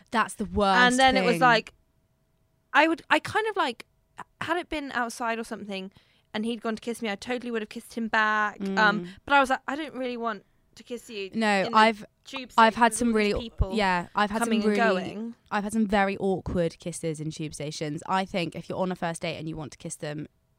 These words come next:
Speaker 1: if it hasn't happened by the time you've reached the tube station, it's not gonna happen. Don't wait for it to happen.
Speaker 2: Mm.
Speaker 1: It has to happen organically on
Speaker 2: Yeah.
Speaker 1: the date itself
Speaker 2: Yeah.
Speaker 1: and on the good date that I went on, it did happen organically. Just, we were in one of the bars and he,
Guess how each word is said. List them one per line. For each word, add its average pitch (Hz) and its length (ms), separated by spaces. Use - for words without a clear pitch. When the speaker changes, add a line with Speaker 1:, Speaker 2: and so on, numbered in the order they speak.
Speaker 1:
if - 100
it - 200
hasn't 175 220
happened 160 580
by 175 140
the 165 60
time 160 260
you've 160 120
reached - 260
the 170 60
tube 156 260
station, 151 580
it's 185 100
not 147 140
gonna 156 140
happen. 151 420
Don't 151 200
wait 156 160
for - 80
it - 80
to 160 60
happen. 147 340
Speaker 2:
Mm. 202 300
Speaker 1:
It 185 80
has 185 220
to 185 80
happen 175 300
organically 160 600
on - 120
Speaker 2:
Yeah. 185 100
Speaker 1:
the 180 40
date 160 240
itself 160 460
Speaker 2:
Yeah. 190 240
Speaker 1:
and 160 220
on 175 180
the 165 80
good 208 180
date 165 200
that 160 100
I 160 100
went 156 300
on, 160 180
it - 200
did 165 360
happen 160 300
organically. 147 720
Just, - 340
we 190 140
were 175 120
in 165 520
one 165 320
of 156 80
the 165 80
bars 156 600
and 165 180
he, 156 360